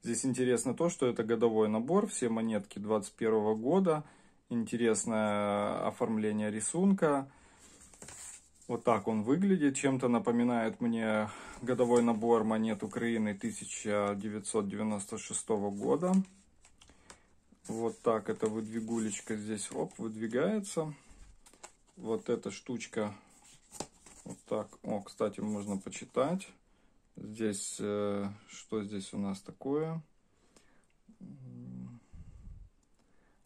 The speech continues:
Ага, прикольно расписано, видите, с-, гороскоп весь расписанный.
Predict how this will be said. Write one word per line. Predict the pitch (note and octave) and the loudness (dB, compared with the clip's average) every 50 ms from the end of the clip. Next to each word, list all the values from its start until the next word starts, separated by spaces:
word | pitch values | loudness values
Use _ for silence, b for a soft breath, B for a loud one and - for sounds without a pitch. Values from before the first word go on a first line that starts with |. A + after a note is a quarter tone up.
| b - | b -6
Ага, | - A2 G#2+ G2+ G#2 G2+ G2 F#2+ | -2 -2 -2 0 0 0 0 0
прикольно | - - A2+ - - A2+ G#2+ G#2+ G2+ G2+ | -2 -4 -4 2 4 4 4 6 4 2
расписано, | G2 G#2+ G#2+ - - C3 A#2+ G#2+ - - G#2 G#2 G2+ G2 G2 | 2 0 -2 -4 -4 -4 -2 -2 0 0 0 2 2 2 0
видите, | G2+ A2 A#2+ B2 B2+ A#2+ A2+ - - G2+ G2+ G2+ G2 G2 G2 G2+ G2+ F2 F2 F#2 | 0 0 -2 -4 -4 -6 -8 -6 -4 -2 0 0 2 2 2 0 0 -2 -4 -6
с-, | G#2 A2+ F#2+ | -8 -10 -10
гороскоп | F#2+ G#2+ - A2 G#2+ G#2 G2+ - - - E3 F#3+ F#3+ | -10 -6 -2 0 0 0 -2 -2 0 0 0 0 0
весь | - E3+ D#3 - - | -2 -4 -4 -4 -4
расписанный. | C#3+ C3+ C3+ - - C3 B2 B2 - - B2 A#2 A2+ A2 A2 | -6 -6 -6 -8 -6 -6 -4 -4 -4 -4 -2 -2 -2 -2 -4